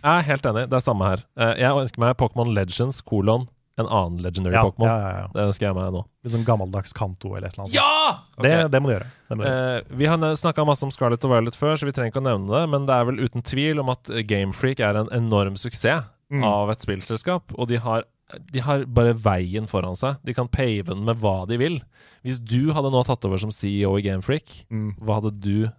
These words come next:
Speaker 1: villet at de skulle gjøre?
Speaker 2: Det som er vanskelig, er at det jeg vil de skal gjøre, det er jo ikke det de tjener penger på.
Speaker 1: Nei.
Speaker 2: Men jeg vil jo at de skal ta seg mye, mye, mye bedre tid
Speaker 1: Mm.
Speaker 2: med spillene de lager.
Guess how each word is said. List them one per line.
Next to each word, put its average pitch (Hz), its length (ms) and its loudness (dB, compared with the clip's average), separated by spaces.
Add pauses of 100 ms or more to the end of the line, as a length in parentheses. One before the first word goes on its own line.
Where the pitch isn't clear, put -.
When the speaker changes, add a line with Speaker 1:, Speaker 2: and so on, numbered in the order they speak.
(160)
Speaker 1:
villet 104 340 -4
at 90 120 -6
de 90 100 -8
skulle 107 220 -2 (100)
gjøre? 82 100 -10 (3000)
Speaker 2:
Det 101 120 0
som 139 100 0
er 135 80 2
vanskelig, 139 320 -2 (520)
er 123 100 2
at 120 80 -6
det 117 100 2
jeg 117 180 0
vil 98 160 -4
de 110 100 -4
skal 123 160 -2
gjøre, 147 160 -2
det 131 80 2
er 113 100 0
jo 107 80 -4
ikke 135 140 -6
det 113 80 -2
de 107 80 -6
tjener 110 160 -4
penger 101 180 -4
på. 131 80 0 (240)
Speaker 1:
Nei. 101 140 0 (480)
Speaker 2:
Men 123 160 4
jeg 123 160 4
vil 104 100 0
jo 101 80 0
at - 80 -6
de 104 80 -2
skal 110 220 0 (420)
ta 110 160 -4
seg 123 180 0
mye, 127 400 0
mye, 110 360 0
mye 110 260 -2
bedre 101 240 -6
tid 107 220 -6 (240)
Speaker 1:
Mm. 95 200 -2 (100)
Speaker 2:
med 120 140 0
spillene 104 220 -4
de 101 40 -6
lager. 101 240 -8